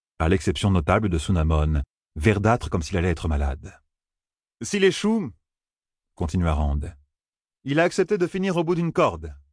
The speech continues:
et c'est exactement ce qui lui arrivera. Les rires moururent, et Sunamon vacilla sur ses jambes. Les poings serrant le devant de sa robe, Egwene lança à Moiraine un regard perplexe. Impassible,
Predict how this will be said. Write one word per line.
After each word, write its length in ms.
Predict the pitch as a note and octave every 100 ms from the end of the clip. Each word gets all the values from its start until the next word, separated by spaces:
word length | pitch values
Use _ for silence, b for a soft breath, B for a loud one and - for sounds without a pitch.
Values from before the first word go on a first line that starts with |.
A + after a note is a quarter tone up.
| _ _ _ _ -
et 100 | A#2+
c'est 200 | D#3 D3+
exactement 640 | C3 A#2 F#3+ - F#3 F3
ce 120 | F3+
qui 140 | D#3+ E3+
lui 140 | C#3
arrivera. 460 | A#2+ G#2 E2 D#2 C#2+ - _ _ _ _ _ _ _
Les 180 | G2 G#2
rires 260 | A2 D#3 A2+
moururent, 600 | A#2 G#2+ F2 D#2+ D2 C#2+ - _ -
et 80 | F2
Sunamon 440 | - G2+ E2+ G#2
vacilla 440 | F#2+ F#2 - G2 G2
sur 140 | D#2
ses 120 | -
jambes. 400 | C#2+ C#2 C2 G2 - _ _ _ _ _ _ _ _
Les 160 | - F#2
poings 240 | - C#3
serrant 300 | C#3+ - G2+
le 80 | A#2
devant 240 | E2+ E2 F#2
de 80 |
sa 180 | D2+ E2
robe, 360 | C#2+ E2+ A#2+ B2 - _ _ -
Egwene 400 | A#2 G#2+ D#3 C#3
lança 320 | G2+ - A#2
à 40 |
Moiraine 400 | F2+ F2 F#2+ B2+
un 60 | F#2+
regard 300 | E2+ G#2 F2+
perplexe. 640 | - D2+ E2+ C#2 C#2+ - D#2 - _ _ _ _ _ _ _
Impassible, 800 | F#2 D#2+ D#2+ D2 - E2 F#2 G2+